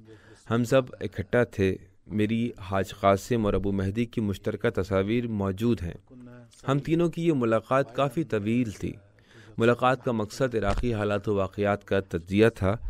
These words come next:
اور یہ کہ ہم مزید کیا کر سکتے ہیں، نیز آئندہ کے مراحل میں ہماری طرف سے کیا مدد ہو سکتی ہے۔ اگر اسرائیل کی جانب سے لبنان یا خطے پر حملہ ہوتا ہے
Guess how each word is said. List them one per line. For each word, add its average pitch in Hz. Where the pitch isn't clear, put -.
اور 127
یہ 143
کہ 143
ہم 139
مزید 123
کیا 113
کر 104
سکتے 87
ہیں، 85
نیز 107
آئندہ 107
کے 117
مراحل 98
میں 110
ہماری 101
طرف 107
سے -
کیا 98
مدد 95
ہو 98
سکتی 110
ہے۔ 107
اگر 135
اسرائیل 127
کی 127
جانب 107
سے 95
لبنان 101
یا 104
خطے 101
پر 113
حملہ 98
ہوتا 98
ہے 92